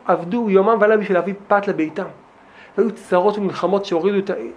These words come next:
עזרו לאנושות לא, לא, לא, לא, לא, שהכדור רצו להתפוצץ, אז תמיד היה מגפות נוראיות שהרגו אנשים. לאנשים לא היה זמן.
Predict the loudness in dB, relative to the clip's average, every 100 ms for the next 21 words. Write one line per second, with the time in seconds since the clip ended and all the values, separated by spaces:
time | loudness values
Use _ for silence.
0 | -4 0 4 6 6 4 2 0 2 0
1 | 2 0 0 0 -2 -4 -4 -6 -6 -6
2 | -4 0 0 2 0 -2 0 2 2 0
3 | -8 -8 -2 0 4 4 2 0 -4 -8
4 | -4 -2 2 2 2 -2 -2 -2 -2 -4
5 | -4 -6 -10 -18 -20 -20 -8 -2 -2 0
6 | 0 0 -2 -2